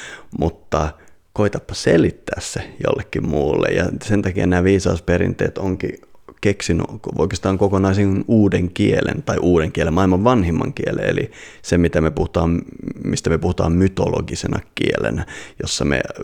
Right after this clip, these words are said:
verhotaan se tämmöisiin, mitä me ehkä nykyään kutsutaan jumaljärjestelmiksi, ja sit siitä saattaa tulla niinku tämmöistä jumalten saippua operaa, ja sit me, äh, mietitään, että voi vitsi esivanhemmat,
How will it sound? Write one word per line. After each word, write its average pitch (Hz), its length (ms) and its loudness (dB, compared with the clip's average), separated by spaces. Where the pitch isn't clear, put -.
verhotaan 82 560 0
se 80 80 -4
tämmöisiin, 71 760 0
mitä 76 180 -2
me 71 100 0
ehkä 80 180 -4
nykyään 82 460 -4
kutsutaan - 500 -2
jumaljärjestelmiksi, 80 1600 0
ja - 80 -2
sit 85 200 -2
siitä 87 200 2
saattaa 90 360 0
tulla 85 340 2
niinku 82 280 -4
tämmöistä 82 420 -2
jumalten 82 580 2
saippua 82 680 0
operaa, - 760 0
ja - 160 2
sit - 200 -6
me, 62 100 -2
äh, 64 60 -2
mietitään, 80 540 0
että - 220 -4
voi 71 240 2
vitsi - 340 -2
esivanhemmat, 76 640 -2